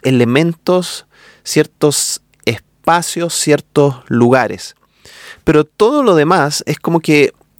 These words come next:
estuviera, eh, relegado a,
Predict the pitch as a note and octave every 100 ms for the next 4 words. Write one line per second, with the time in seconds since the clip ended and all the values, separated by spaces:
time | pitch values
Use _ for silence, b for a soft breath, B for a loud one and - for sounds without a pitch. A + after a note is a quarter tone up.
0 | _ - C3 - C#3 D3 E3+ E3+ F3 F3
1 | _ _ - C3 C3 C3 B2 B2 - -
2 | _ - G#2+ C3+ C#3 C3+ D3 E3 F3 F#3+
3 | G3+ B B B B B2+ C3 B2 A#2+ A#2
4 | A#2 A#2+